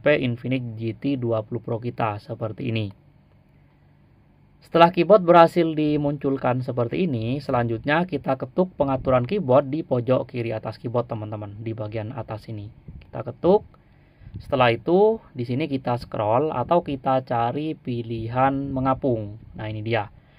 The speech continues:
Kita ketuk saja mengapung, maka keyboard di H P Infinix G T dua puluh Pro kita, dia akan ditampilkan secara mengapung seperti ini atau secara mengembang, teman-teman. Kalau kita ingin mengubah ukurannya, kita bisa geser di pojok,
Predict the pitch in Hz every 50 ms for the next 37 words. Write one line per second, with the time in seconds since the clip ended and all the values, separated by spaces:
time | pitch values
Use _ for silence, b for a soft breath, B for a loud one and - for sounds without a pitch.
0 | b b - 156 - 175 165 175 - - 175 - - 160 147 139 147 147 147 143
1 | 135 120 110 104 - - - 180 202 208 220 - - 160 127 123 - 139 160 160
2 | 147 127 117 123 143 143 127 120 117 117 117 - 143 143 131 123 120 127 123 139
3 | 135 123 117 117 - 127 120 113 113 113 113 110 110 - 120 - - 127 117 123
4 | 180 202 - - 117 120 139 151 B B B B B B B B 131 147 165 160
5 | 156 147 135 131 127 131 - 147 156 151 139 135 131 127 117 110 - 123 117 -
6 | - 131 131 127 - - 117 113 113 110 110 107 104 104 - - 127 127 123 123
7 | 117 110 107 107 - - 110 107 104 101 107 123 107 - - 127 131 135 135 131
8 | - - - 113 107 110 107 104 107 107 104 104 104 107 101 101 104 104 110 104
9 | 101 104 101 101 101 101 - b b b b b b b b b b b b -
10 | 117 123 135 151 151 160 151 - 151 147 143 143 143 139 135 131 131 127 131 127
11 | 120 - 135 127 113 113 120 135 151 156 151 - 139 127 135 123 113 113 110 -
12 | 120 113 113 107 110 107 107 - 139 147 139 127 120 113 117 - 117 110 107 107
13 | 120 113 110 110 117 131 - -